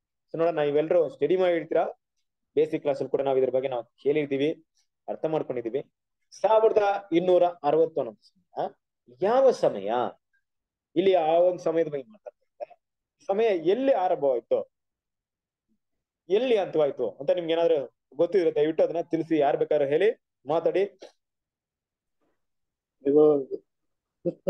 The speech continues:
Speaker 2: ಪೂರ್ವ ಆರ್ನೂರ ಆರರಲ್ಲೇ start ಆಯ್ತು.
Speaker 1: ಓಕೆ.
Speaker 2: ಹದಿನಾಲ್ಕರವರೆಗೆ ಮುಗಿತೈತಿ.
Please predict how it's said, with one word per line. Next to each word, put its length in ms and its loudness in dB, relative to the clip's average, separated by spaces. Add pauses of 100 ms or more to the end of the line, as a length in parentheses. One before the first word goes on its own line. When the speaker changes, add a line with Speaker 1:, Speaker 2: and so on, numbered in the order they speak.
(140)
Speaker 2:
ಪೂರ್ವ 260 8
ಆರ್ನೂರ 680 0
ಆರರಲ್ಲೇ 640 -4
start 280 -16
ಆಯ್ತು. 260 -20 (1300)
Speaker 1:
ಓಕೆ. 360 6 (1120)
Speaker 2:
ಹದಿನಾಲ್ಕರವರೆಗೆ 720 0
ಮುಗಿತೈತಿ. 520 -6